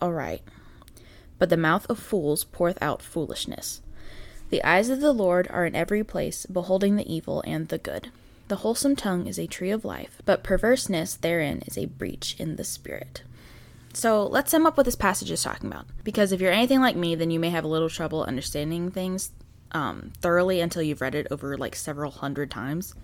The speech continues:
These verses talk about keeping the peace at home and making wise decisions. When people think with their emotions, people often make hasty decisions that we later regret in life. So let's talk about this. So who wrote this? Solomon,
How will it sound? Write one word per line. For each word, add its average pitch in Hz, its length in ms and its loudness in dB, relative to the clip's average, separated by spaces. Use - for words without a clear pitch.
These 220 180 2
verses 254 320 4
talk 214 220 -2
about 214 200 2
keeping 185 360 -2
the - 40 -6
peace - 300 -6
at - 100 -4
home - 440 -8
and 156 280 -2
making 156 340 -2
wise - 280 -6
decisions. - 580 -8
When 208 140 4
people 254 240 2
think 226 200 0
with 226 120 -2
their 214 100 2
emotions, 185 580 0
people - 280 -6
often 165 440 -4
make 147 200 -4
hasty - 540 -4
decisions 160 520 -2
that - 140 -2
we 180 120 2
later 180 240 4
regret 175 360 0
in 87 100 -6
life. - 320 -8
So - 120 -4
let's 240 140 -2
talk 269 200 0
about - 160 -6
this. - 160 -8
So 226 340 2
who 320 240 10
wrote 240 220 8
this? - 340 -2
Solomon, 262 640 4